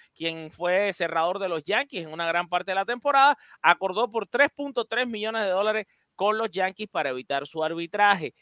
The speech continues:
Clay Holmes en el dos mil veintidós, uno punto tres de war, siete ganados, cuatro perdidos, efectividad de dos punto cincuenta y cuatro, lanzó en sesenta y dos juegos, salvó veinte partidos,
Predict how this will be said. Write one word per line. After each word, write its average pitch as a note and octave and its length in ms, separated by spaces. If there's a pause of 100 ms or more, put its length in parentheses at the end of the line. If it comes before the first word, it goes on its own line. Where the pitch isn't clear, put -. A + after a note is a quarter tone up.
(160)
Clay B3 300
Holmes A3 340
en A#2+ 120
el C3+ 120
dos C3 140
mil D#3 180
veintidós, A#3+ 560 (220)
uno D#3+ 240
punto F3 260
tres F#3 220
de A3+ 80
war, C4+ 400
siete D#3 380
ganados, C4 500
cuatro D#3+ 320
perdidos, C4+ 500 (260)
efectividad C#3 640
de E3 60
dos E3+ 200
punto F#3 260
cincuenta G#3 480
y A3+ 40
cuatro, D#4 460
lanzó C#3 440
en F#3 100
sesenta F#3 420
y F#3 40
dos F#3+ 160
juegos, G#3+ 360 (340)
salvó D#3 520
veinte A#3 500
partidos, A3 640